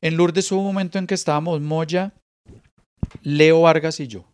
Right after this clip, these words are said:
nadie más. Y habían invitados que de vez en cuando pasaban, pero eso era una vaina cerrada.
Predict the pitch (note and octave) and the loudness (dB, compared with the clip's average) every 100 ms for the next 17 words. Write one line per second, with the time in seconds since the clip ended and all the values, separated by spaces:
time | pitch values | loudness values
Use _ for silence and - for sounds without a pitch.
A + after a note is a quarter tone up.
0 | _ B2 A#2 A2+ G#2+ F#2 _ _ _ _ | _ -14 -12 -10 -12 -16 _ _ _ _
1 | _ _ - D3+ D#3 D3 D#3 F3 F3 - | _ _ -4 -2 0 -2 -4 -6 -6 -2
2 | D3 C#3+ D#3+ F3 D#3+ C#3 D3 C#3+ D3 C#3+ | 0 -2 -4 -4 -4 -4 -8 -8 -8 -6
3 | D3+ C#3 B2+ B2+ C3+ D3+ D#3 C3 - B2+ | -6 -6 -6 -6 -6 -2 -2 -2 -4 -6
4 | C3+ C3+ C#3 C3+ C#3 C#3+ D3 A#2+ A#2 C3 | -4 -4 -2 -2 -4 -4 -4 -2 0 0